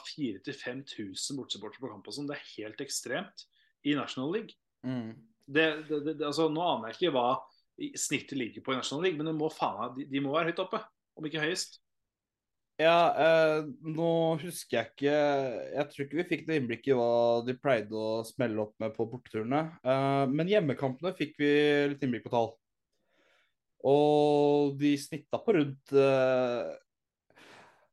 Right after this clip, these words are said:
Speaker 2: altså, det er lett for, eh, utenforstående å tenke seg til at det her er nivå fem i England, og det her blir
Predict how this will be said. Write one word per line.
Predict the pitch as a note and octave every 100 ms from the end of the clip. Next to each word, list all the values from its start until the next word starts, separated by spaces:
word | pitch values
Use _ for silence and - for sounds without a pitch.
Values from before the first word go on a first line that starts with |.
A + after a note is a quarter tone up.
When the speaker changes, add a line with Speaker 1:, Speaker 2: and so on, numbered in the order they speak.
| _ _ _ _ _ _ _ -
Speaker 2:
altså, | D#3+ D#3 F3+ E3+ A2 D#3 D#3+ D3+ _ _ _ - _ _ _ _ _ _ _ _
det | D3+ F3
er | F#3
lett | E3 C3+ -
for, | - F3 E3+
eh, | D#3+ E3+ E3 E3 E3 D#3+ D#3+ D#3 D#3 D#3 D3 - - -
utenforstående | F3+ C3+ - A#2 B2 - B2 C3+
å |
tenke | D#3 -
seg | C3 B2+
til | A#2
at | C#3
det | B2+
her | A#2+
er | A#2+
nivå | B2+ A#2+ A#2+ -
fem | C3+ B2+ C#3 C#3 -
i | B2+
England, | A2+ A2 B2+ C3
og | G2+ A#2+ A#2 A2+ A2+ A2+ A2
det | A#2 G#2+
her | G#2+ G#2+ A2
blir | A2 G#2